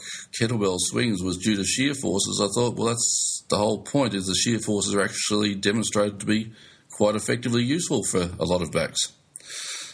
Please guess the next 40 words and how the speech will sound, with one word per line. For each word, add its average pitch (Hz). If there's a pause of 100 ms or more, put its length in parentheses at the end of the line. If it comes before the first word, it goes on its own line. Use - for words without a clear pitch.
(120)
So 131
it 127
was 123
a 120
bit 147
of 147
a 139
strange 117
thing 117
when 101 (720)
someone 104
can 95
say 98 (760)
something 98
such 98
as 87
Mister 101
Poliquin 113
there 117
that -
doesn't 127
really 95
seem 98
to 95
be 95
borne 101
out 104
by 95 (260)
research, 110
and 110
he 110
doesn't 113 (120)
quote 117
any 113
study 107
particularly 104
that 101
backs 113
up 110
his 117